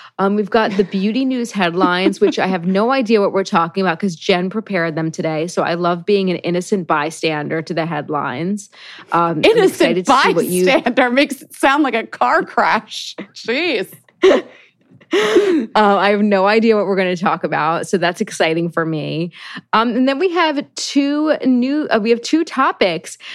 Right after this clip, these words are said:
Speaker 1: that I am extremely hyped up about, very passionate about. The first one, maybe you, if you are a, um, a fan, a member of our private Facebook group,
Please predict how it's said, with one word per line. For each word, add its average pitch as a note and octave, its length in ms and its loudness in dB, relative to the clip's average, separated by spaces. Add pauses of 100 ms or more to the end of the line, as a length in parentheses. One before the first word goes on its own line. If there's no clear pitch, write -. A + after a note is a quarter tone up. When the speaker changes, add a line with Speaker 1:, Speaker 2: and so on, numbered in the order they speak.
(180)
Speaker 1:
that - 200 0
I A3+ 100 2
am A#3+ 220 -2
extremely G#3+ 1400 0 (140)
hyped G#3+ 540 0
up F3 200 0
about, D#3 420 -2
very F#3+ 400 2
passionate D#3 540 -4
about. D#3 460 -6 (320)
The G#3 80 -2
first C#4 460 -2
one, E3 560 0
maybe A3+ 440 2 (260)
you, A3 400 2
if F#3 120 -2
you G3+ 160 2
are E3+ 220 0
a, E3 380 0 (140)
um, D#3+ 380 0
a F3+ 120 -2
fan, G3 500 0
a D#3+ 80 -2
member F3+ 320 0
of E3+ 160 -2
our E3 100 0
private E3+ 500 -2
Facebook G3 480 0
group, D#3+ 420 -2